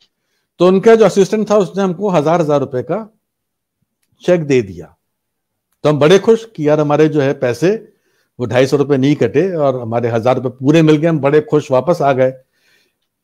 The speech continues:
Cut to छह, सात, आठ महीने बाद,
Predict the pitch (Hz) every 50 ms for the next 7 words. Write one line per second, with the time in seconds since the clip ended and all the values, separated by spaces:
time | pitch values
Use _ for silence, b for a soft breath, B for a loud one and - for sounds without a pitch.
0 | _ _ - 175 180 175 175 - 202 196 196 196 190 190 175 - - - _ _
1 | _ _ _ _ _ _ _ - - 170 160 - 165 151 151 151 156 151 156 143
2 | 143 156 151 151 143 139 147 139